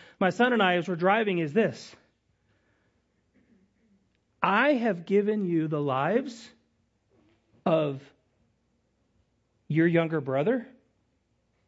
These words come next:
and your mom and me and you. Now, right now,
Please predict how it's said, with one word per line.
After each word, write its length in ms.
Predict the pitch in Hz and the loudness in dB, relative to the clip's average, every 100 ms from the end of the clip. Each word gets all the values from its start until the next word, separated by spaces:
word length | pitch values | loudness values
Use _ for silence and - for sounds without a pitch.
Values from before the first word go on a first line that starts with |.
| _ _ - _ _ | _ _ -20 _ _
and 120 | 156 | -6
your 120 | 139 117 | -4 -4
mom 600 | 117 135 160 240 240 - _ _ _ _ _ _ _ _ - - _ _ - | -6 -4 -2 0 -2 -8 _ _ _ _ _ _ _ _ -20 -20 _ _ -12
and 220 | 117 117 | -8 -4
me 400 | 143 220 269 - - _ _ _ _ _ _ _ - - - | 0 2 2 -2 -14 _ _ _ _ _ _ _ -20 -20 -14
and 200 | 135 117 | -10 -4
you. 340 | 160 147 95 - _ _ _ _ _ _ _ _ _ _ _ _ _ _ - | -2 -2 -6 -18 _ _ _ _ _ _ _ _ _ _ _ _ _ _ -8
Now, 60 | |
right 240 | 131 156 247 | -2 0 2
now, 420 | 269 202 131 | 2 0 -2